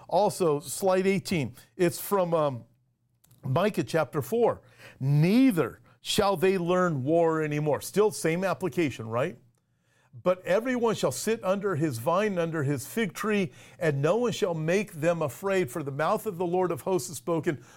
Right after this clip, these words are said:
For all people walk each in the name of his God. But we will walk in the name of, of the Lord our God forever."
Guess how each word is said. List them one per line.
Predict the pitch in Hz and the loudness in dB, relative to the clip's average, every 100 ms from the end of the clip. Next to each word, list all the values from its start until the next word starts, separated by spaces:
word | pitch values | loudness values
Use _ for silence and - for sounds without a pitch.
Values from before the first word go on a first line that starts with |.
| - | -6
For | 170 175 | -4 0
all | 160 202 | 2 2
people | 233 208 202 196 | 2 -2 -4 -2
walk | 165 170 156 | 2 0 0
each | 220 208 220 | -4 -4 0
in | 214 175 | -2 -2
the | |
name | 165 170 196 | -2 0 0
of | 175 | -2
his | 131 151 | -2 -4
God. | - 196 165 143 - - - | -2 2 2 0 -10 -16 -2
But | 170 | -2
we | 151 139 180 269 294 | 0 0 2 4 4
will | 254 220 180 | 4 4 6
walk | 180 175 - | 4 2 0
in | 196 | -2
the | 170 | 0
name | 170 175 175 180 | 0 2 0 0
of, | 160 156 - | 0 -2 -2
of | 151 165 175 151 | -4 0 0 0
the | 160 | 0
Lord | 156 208 208 | 2 2 2
our | 175 190 196 | 0 2 2
God | 170 180 180 | 2 0 0
forever." | - 180 202 147 | 0 2 2 0